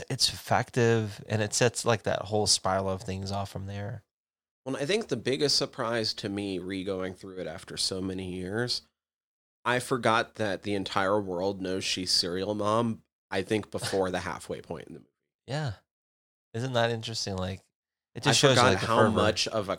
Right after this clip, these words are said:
Speaker 2: comment it was on celebrity and
Speaker 1: Without a doubt.
Speaker 2: glamorizing of true crime and
Speaker 1: Yeah.
Speaker 2: all this other shit. Like,
Speaker 1: And that's kind of, once again, if, if you're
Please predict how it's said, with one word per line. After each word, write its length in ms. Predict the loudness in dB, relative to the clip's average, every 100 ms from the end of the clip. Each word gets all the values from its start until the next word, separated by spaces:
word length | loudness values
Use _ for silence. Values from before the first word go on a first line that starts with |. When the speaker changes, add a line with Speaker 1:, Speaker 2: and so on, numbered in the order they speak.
| -8
Speaker 2:
comment 580 | -10 -2 -2 -2 -4 -6
it 180 | -10 -10
was 480 | -8 -6 -4 -4 -8
on 540 | -8 -12 -10 -12 -14 _ _ _ _ _ _ -6
celebrity 1120 | -4 -4 -6 -2 -2 0 -4 -6 -8 -12 -14 -12
and 560 | -12 -12 -14 -14 -16 -20 _ _ _ _ -8
Speaker 1:
Without 160 | -2 2
a 40 |
doubt. 100 | 4
Speaker 2:
glamorizing 720 | 4 4 4 2 0 -2 -4
of 420 | -6 -8 -10 -14
true 260 | -10 -8 -8
crime 680 | -8 -10 -8 -10 -10 -12 -12
and 300 | -12 -14 -16 _ _ _
Speaker 1:
Yeah. 300 | -6 -6 -4
Speaker 2:
all 140 | -2 -2
this 180 | -2
other 260 | -2 -2 -2
shit. 400 | -4 -6 -10 -14
Like, 380 | -14 -14 -16 -20 -10
Speaker 1:
And 100 | -4
that's 180 | -2 -2
kind 180 | -2 -4
of, 240 | -6 -12 _ _ _ _ _ _ -10
once 180 | -8
again, 280 | -6 -4 -4
if, 180 | -6 -10 -14
if 220 | -16 -8
you're 560 | -2 0 2 2 0